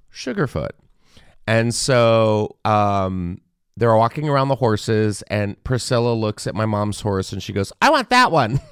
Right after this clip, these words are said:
<laughs> And they're like, "No." <laughs>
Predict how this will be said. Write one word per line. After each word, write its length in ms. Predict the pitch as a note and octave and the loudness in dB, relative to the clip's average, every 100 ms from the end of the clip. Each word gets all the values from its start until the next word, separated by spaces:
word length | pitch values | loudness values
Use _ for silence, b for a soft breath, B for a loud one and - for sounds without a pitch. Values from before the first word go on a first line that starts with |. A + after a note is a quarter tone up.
| - | -4
<laughs> 840 | B3 - - - - - - - - | -4 0 -2 -2 -8 -20 -20 -8 -2
And 80 | D3+ | 0
they're 80 | |
like, 240 | D3+ F3+ - | 0 -2 -6
"No." 1000 | E3+ A#3+ D4 D#4 E4 F4 A#3 A#3+ E3 E3 | -4 2 6 8 8 8 8 4 0 -8
<laughs> 40 | - | -12